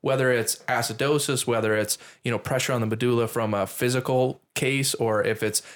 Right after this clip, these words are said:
you know, stopping, starting, like, there's really not a lot of other things that are causing that abnormal respiratory pattern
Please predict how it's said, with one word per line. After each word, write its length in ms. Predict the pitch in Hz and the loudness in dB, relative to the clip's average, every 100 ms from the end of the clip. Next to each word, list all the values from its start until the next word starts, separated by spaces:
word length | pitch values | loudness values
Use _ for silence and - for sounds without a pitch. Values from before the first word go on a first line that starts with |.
| - | -6
you 100 | 117 | -2
know, 80 | 101 | 0
stopping, 520 | - 139 135 120 110 | 0 0 0 -2 -2
starting, 360 | - 127 127 123 | 0 2 2 0
like, 220 | 113 - - - | -4 -4 -12 -4
there's 180 | 135 127 | -4 -2
really 380 | 127 165 202 165 | 0 2 2 2
not 340 | 131 139 - | 0 0 0
a 20 | |
lot 220 | 120 120 | 0 0
of 100 | 123 | 0
other 200 | 113 113 | 0 0
things 320 | 110 117 117 110 | 0 -2 -2 0
that 140 | 101 | 0
are 100 | 98 | 0
causing 440 | - 120 113 107 104 | -2 -2 -2 -2 -2
that 260 | 101 - - | -2 -4 -2
abnormal 480 | 113 110 113 110 104 | 0 0 0 0 0
respiratory 440 | 113 - 117 101 | -2 -2 -2 -2
pattern 500 | 123 135 143 110 | -2 -2 -2 -2